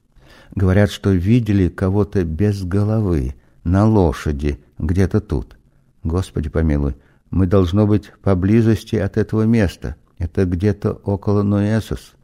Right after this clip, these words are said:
недалеко от брода, где дорога поворачивает на Рио-Гранде". Так говорили вакеро. "Ах, так значит, его видели какие-то вакеро?"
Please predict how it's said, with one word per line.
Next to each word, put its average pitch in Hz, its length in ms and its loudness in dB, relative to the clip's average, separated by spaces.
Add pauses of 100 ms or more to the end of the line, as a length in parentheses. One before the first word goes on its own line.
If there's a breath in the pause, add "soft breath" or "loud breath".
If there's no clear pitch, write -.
(140)
недалеко 98 500 4
от 95 300 -2
брода, 92 520 -2 (200 soft breath)
где 87 220 2
дорога 92 360 2
поворачивает 90 680 0
на 87 140 0
Рио-Гранде". 90 760 0 (420)
Так 92 240 2
говорили 90 440 2
вакеро. 87 520 -2 (960)
"Ах, 90 360 -2
так 78 160 -6
значит, 90 640 -2
его 90 360 0
видели 90 360 0
какие-то 90 520 -4
вакеро?" 90 500 -2